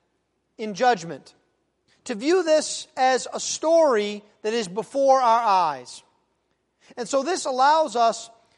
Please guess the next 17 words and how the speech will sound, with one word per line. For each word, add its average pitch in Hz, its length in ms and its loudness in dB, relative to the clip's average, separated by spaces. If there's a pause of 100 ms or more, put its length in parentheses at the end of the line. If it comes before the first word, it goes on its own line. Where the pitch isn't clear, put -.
(480)
to 247 100 -14
hear 359 400 -2
the 311 120 -8
story 294 460 -4
of 233 80 -4
Abraham 208 640 -2 (1300)
and 190 140 -10
to 214 40 -10
think 294 440 -4 (480)
how 277 180 2
foolish 339 500 0
he 233 180 -6
is 208 360 -2 (600)
to 240 100 -10
have 214 100 -8
taken 240 360 -2
Hagar. 180 560 -2